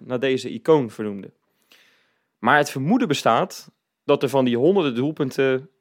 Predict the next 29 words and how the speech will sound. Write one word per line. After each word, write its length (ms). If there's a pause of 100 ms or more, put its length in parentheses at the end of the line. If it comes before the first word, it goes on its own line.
(240)
geen 360
poging 380
van 180
Puskás 400
in 140
de 100
buurt 400
kwam 320 (260)
van 160
de 100
wereldgoal 560
die 140
ik 80
zondag 400
zag. 360 (1200)
Had 200
knappe 300
koppen 320
uit 160
de 60
geschiedenis 520
als 180
Albert 280
Einstein 640
en 140
Leonardo 400
da 140
Vinci, 540 (1160)
eh, 100